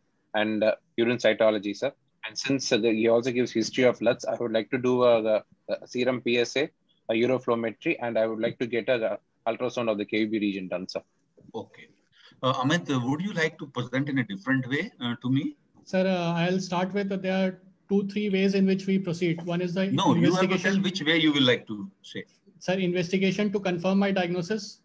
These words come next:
Speaker 2: Hmm.
Speaker 3: inf-, investigation for metastatic evaluation if it is a malignancy,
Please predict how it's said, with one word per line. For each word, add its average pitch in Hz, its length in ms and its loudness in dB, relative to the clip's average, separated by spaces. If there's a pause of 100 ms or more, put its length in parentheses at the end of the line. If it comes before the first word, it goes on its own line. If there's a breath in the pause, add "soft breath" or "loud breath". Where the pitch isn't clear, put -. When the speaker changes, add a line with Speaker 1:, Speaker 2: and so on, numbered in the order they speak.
Speaker 2:
Hmm. 175 60 -2
Speaker 3:
inf-, 180 260 0
investigation 185 680 -2
for 196 140 0
metastatic 180 580 -4
evaluation 185 540 -2
if 170 120 -4
it 175 140 -6
is 175 100 -6
a 180 40 -4
malignancy, 165 640 -4